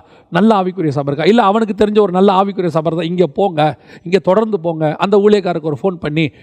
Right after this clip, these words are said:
"நீங்க இவரை பார்த்துக்கோங்க, இவங்க இந்த பிரச்சனையோட வந்திருக்கிறாங்க." அதுதான் நல்ல மெய்ப்பனுக்கு, நல்ல ஊழியனுக்கு அழகு. அவன்தான் மந்தையை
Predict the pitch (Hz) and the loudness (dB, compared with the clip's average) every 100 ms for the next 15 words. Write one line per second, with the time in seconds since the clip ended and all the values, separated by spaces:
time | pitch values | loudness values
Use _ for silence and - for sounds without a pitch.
0 | - 175 180 165 151 131 175 - 175 135 | -4 0 2 2 0 -2 -2 -2 -8 -4
1 | 143 120 _ 175 165 151 143 170 - 190 | -4 -4 _ 0 0 -2 -2 -4 -2 -2
2 | 185 156 175 175 156 139 143 131 _ _ | 0 0 0 -2 -2 -2 -2 -4 _ _
3 | _ - 131 139 190 180 196 208 - 139 | _ -8 -4 0 0 2 0 -2 -8 -6
4 | 143 160 175 160 135 160 156 170 135 - | 0 2 0 -2 -2 -4 -4 -10 -8 -2
5 | 165 - 135 151 156 131 151 180 165 135 | -2 0 -2 0 0 -4 -2 0 0 0
6 | 127 139 113 110 _ _ _ _ _ - | -4 -8 -8 -10 _ _ _ _ _ -6
7 | 139 160 160 160 180 185 _ _ _ _ | -2 -2 0 -2 -2 -6 _ _ _ _
8 | 127 139 170 185 185 175 | -6 -4 -2 -2 0 0